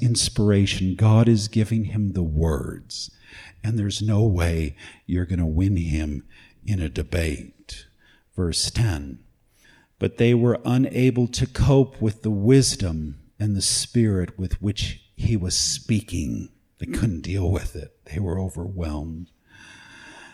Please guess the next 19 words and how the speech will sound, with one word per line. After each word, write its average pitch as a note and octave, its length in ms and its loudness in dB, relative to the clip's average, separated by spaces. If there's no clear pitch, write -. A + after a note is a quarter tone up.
Then A2 160 2
they G#2+ 160 4
secretly A2+ 920 0
induced A2+ 720 4
men A#2 440 4
to A#2 180 0
say, F#2+ 420 0
"We G2 260 2
have G2 260 0
heard A2+ 280 2
him G#2+ 160 0
speak - 500 -2
blasphemous A#2+ 1080 2
words F2+ 580 -4
against G#2 640 0
Moses F#2+ 1160 2
and F2 160 -4
against E2 680 -4
God." D2 720 -4